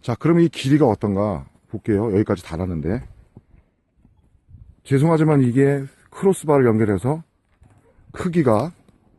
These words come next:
크기가 일 미터 정도밖에 안 됩니다. 볼까요? 자,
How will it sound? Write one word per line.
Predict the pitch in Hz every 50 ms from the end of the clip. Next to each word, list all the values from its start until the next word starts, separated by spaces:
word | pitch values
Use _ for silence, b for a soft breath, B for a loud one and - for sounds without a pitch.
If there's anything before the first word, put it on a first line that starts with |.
| - _ _
크기가 | - - - 131 131 123 104 135 156 175 185 b b b b b b b b b b b b b -
일 | - 117 139 156 165
미터 | 170 165 143 147 123
정도밖에 | 120 110 98 95 - - - - - 117 107 -
안 | - 92 101 113
됩니다. | 113 113 90 85 80 - 62 - - - - - -
볼까요? | - 90 - - 107 101 120 - - - - - - - - - - - - - - - - - - - - - - - - - - - - - - - - - - - - -
자, | - - 87 80 69